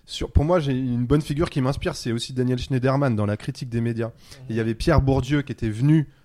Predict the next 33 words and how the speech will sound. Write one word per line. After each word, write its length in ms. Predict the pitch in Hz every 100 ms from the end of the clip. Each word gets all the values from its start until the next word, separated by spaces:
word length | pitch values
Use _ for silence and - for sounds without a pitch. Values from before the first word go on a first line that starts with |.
| _
dans 140 | 117 123
son 200 | 139 120
émission 300 | 127 - 139
à 40 |
l'époque 280 | 110 127 117
où 60 |
c'était 240 | - 123 110
sur 160 | -
France 220 | - 127 -
cinq, 220 | 147 -
maintenant 200 | 107 107
c'est 100 | 117
sur 180 | - 107
Internet. 520 | - 117 151 185 - - - - -
Et 60 | 120
là, 160 | 120
le 160 | 123 113
débat, 300 | 113 120 160
c'était 400 | - - 156 - - _ -
dans 160 | 113 113
quelle 200 | 170 156
mesure 340 | 147 135 165
tu 120 | -
peux 140 | - -
critiquer 440 | - 170 160 165
la 120 | 143
télévision. 600 | 123 123 110 110 110 156 - _ - _ _ _ _
Donc 200 | 107 110
pour 180 | - 123
Bourdieu, 480 | 117 110 113 123 131
t'es 120 | - 98
à 40 |
l'extérieur, 600 | 110 - 123 101 107 180